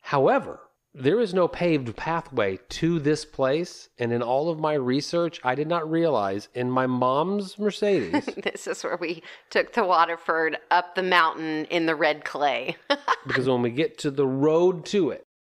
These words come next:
Speaker 1: the,
Speaker 2: Uh-huh.
Speaker 1: about six miles from here is the trailhead. There is no road.
Speaker 2: No.
Speaker 1: It is
Speaker 2: Unpaved clay.
Speaker 1: Yeah.
Speaker 2: Red clay.
Speaker 1: And I said, "I can't drive her car up there."
Speaker 2: And I said, "Okay."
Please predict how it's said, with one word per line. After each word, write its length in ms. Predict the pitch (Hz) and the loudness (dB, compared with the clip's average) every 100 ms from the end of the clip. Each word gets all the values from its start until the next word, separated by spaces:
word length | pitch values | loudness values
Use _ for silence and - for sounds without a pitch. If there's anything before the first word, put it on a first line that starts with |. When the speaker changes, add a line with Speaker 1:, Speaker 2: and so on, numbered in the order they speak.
| - | -4
Speaker 1:
the, 220 | 110 139 | -2 -2
Speaker 2:
Uh-huh. 160 | 143 160 | -4 -4
Speaker 1:
about 160 | 113 | -4
six 260 | - 165 - | -4 -6 -2
miles 320 | 170 160 156 | 0 2 0
from 140 | 170 | 0
here 220 | 147 151 139 | 0 2 2
is 320 | 127 139 131 | 2 0 0
the 100 | 139 | -4
trailhead. 580 | - 143 123 98 98 101 _ _ _ | -2 0 2 0 -2 -8 _ _ _
There 360 | 131 131 170 185 | -2 2 4 4
is 200 | 190 175 | 2 2
no 460 | 180 170 147 139 _ _ | 2 2 0 -4 _ _
road. 520 | 139 131 151 139 87 - _ - | 0 4 4 2 0 -12 _ -6
Speaker 2:
No. 160 | 190 - _ _ _ _ - | -4 -4 _ _ _ _ -2
Speaker 1:
It 140 | 131 | 2
is 460 | 135 131 117 110 - _ _ - | 4 2 0 -6 -16 _ _ -2
Speaker 2:
Unpaved 640 | 180 202 208 185 180 175 | 0 0 0 0 0 -4
clay. 480 | - 180 151 139 160 - | -6 0 0 0 -6 -6
Speaker 1:
Yeah. 420 | 139 131 139 98 - | 0 2 0 -4 -6
Speaker 2:
Red 380 | 180 185 185 175 | 0 2 0 -4
clay. 420 | 139 135 123 143 - | -2 0 0 -4 -6
Speaker 1:
And 120 | 117 | -2
I 160 | 120 160 | 0 0
said, 520 | - 143 127 120 117 - _ _ _ - | 0 0 2 0 -2 -16 _ _ _ -8
"I 140 | - 113 - | -8 -8 -12
can't 500 | - - 113 113 - _ | -14 -10 -8 -8 -10 _
drive 400 | 110 110 107 104 | -4 -2 0 -2
her 180 | 107 107 | -4 -8
car 380 | - 104 131 147 | -8 -6 -2 -2
up 200 | 104 - | -2 -6
there." 360 | 90 71 - - _ _ _ | -10 -10 -16 -20 _ _ _
Speaker 2:
And 180 | - 208 | -10 -8
I 80 | 220 | -8
said, 240 | - 247 - | -6 -8 -6
"Okay." 640 | 233 277 - 262 240 302 | -8 -8 -6 -6 -4 -8